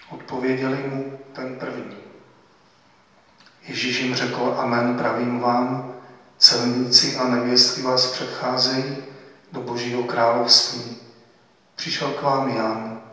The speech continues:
aby vám ukázal správnou cestu, ale neuvěřili jste mu. Celníci však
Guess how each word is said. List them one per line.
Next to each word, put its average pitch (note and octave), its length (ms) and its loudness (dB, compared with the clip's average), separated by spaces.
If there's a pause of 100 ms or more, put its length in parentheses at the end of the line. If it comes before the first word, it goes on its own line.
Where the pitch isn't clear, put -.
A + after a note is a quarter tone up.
(380)
aby B2 220 -2
vám A#2+ 240 2
ukázal A#2 480 0
správnou A#2+ 560 0
cestu, B2+ 720 2 (340)
ale A#2 520 -2
neuvěřili A#2 800 -4
jste - 260 4
mu. - 240 -10 (1600)
Celníci D#3 600 2
však C#3+ 320 0